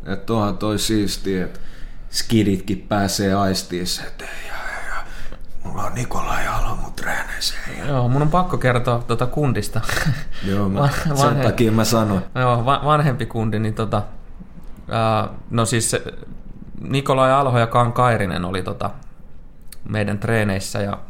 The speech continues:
Speaker 2: sit loppuun jätkät pääs vetää vähän pilkkuja ja, ää, Alho oli maalissa ja tota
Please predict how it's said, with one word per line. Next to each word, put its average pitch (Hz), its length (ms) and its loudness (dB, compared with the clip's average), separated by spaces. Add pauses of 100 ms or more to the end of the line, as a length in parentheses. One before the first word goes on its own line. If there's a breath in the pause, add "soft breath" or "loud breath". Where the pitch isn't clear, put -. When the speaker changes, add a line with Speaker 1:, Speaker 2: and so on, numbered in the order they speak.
(100)
Speaker 2:
sit - 200 -6 (160)
loppuun 110 600 0
jätkät 107 320 0
pääs 107 200 -2
vetää 104 220 0
vähän 104 180 0
pilkkuja 101 600 -4
ja, 92 100 -2 (840 loud breath)
ää, 95 280 -2 (320)
Alho 104 380 0
oli 101 120 0
maalissa 104 580 -2
ja 95 120 -2
tota - 300 -4